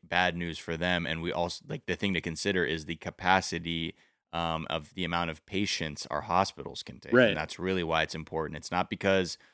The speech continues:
Speaker 1: "Nah, dude, if I get it, I'm gonna be all right." No,
Speaker 2: Right.
Speaker 1: no, no.
Speaker 2: Yeah.
Speaker 1: Stay away. It, decrease the numbers. Uh, don't be a node in this, uh, network of transmission. That's what it's all about. And, you
Speaker 2: That's
Speaker 1: know,
Speaker 2: right.
Speaker 1: it may seem,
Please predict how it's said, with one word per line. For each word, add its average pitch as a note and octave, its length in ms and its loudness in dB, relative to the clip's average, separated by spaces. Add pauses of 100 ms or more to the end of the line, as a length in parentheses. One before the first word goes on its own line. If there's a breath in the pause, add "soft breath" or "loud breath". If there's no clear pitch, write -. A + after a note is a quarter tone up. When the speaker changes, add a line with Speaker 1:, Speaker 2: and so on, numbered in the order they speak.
(360)
Speaker 1:
"Nah, B2+ 240 8
dude, A2+ 280 2
if A#2 140 0
I C3 80 6
get C3+ 260 4
it, B2 100 2
I'm A#2+ 100 4
gonna B2 180 0
be B2 180 6
all A#2+ 200 6
right." A#2+ 340 4
No, G2 160 4
Speaker 2:
Right. A#2+ 220 8
Speaker 1:
no, D2 60 -8
no. - 120 -14 (240)
Speaker 2:
Yeah. G2 280 0 (180)
Speaker 1:
Stay A2 260 8
away. F#2+ 480 8 (440)
It, A2 200 0
decrease A#2 500 4
the G#2 100 4
numbers. G2+ 640 4 (180)
Uh, E2+ 60 -6 (140)
don't G2+ 240 4
be G#2+ 140 4
a F#2+ 80 4
node F#2+ 580 4
in F#2 260 -2
this, F2 380 -2
uh, E2 600 2
network F#2+ 560 0
of F2 120 -2
transmission. F2+ 680 -2
That's F2+ 220 -2
what F2 180 -4
it's D#2+ 120 -8
all F2 180 2
about. E2 460 2
And, E2+ 260 -6
you A#2 80 -2
Speaker 2:
That's E2 140 0
Speaker 1:
know, G#2 80 0
Speaker 2:
right. F2+ 100 2
Speaker 1:
it - 100 -4
may F#2+ 220 2
seem, G2+ 480 0